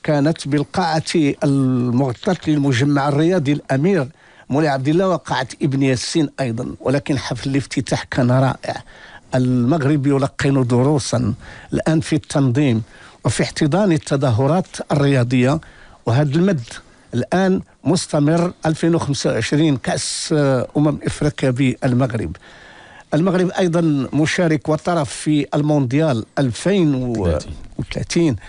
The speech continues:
آه، المقابلة، المقابلة الأولى، وشتي كيف لم يتزعزع المنتخب الوطني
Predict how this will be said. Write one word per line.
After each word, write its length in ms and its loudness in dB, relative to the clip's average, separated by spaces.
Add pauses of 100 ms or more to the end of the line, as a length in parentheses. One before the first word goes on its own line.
(500)
آه، 800 2
المقابلة، 640 0 (180)
المقابلة 540 0
الأولى، 640 0
وشتي 360 -6
كيف 360 -2
لم 240 2
يتزعزع 800 0
المنتخب 640 -2
الوطني 580 0